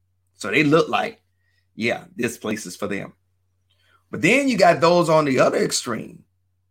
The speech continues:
who are very much overweight, struggling to walk in, but they're in the gym.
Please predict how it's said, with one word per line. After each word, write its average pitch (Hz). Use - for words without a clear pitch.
who 104
are 92
very 135
much 170
overweight, 160
struggling 139
to -
walk 123
in, -
but 87
they're 87
in 98
the 95
gym. 90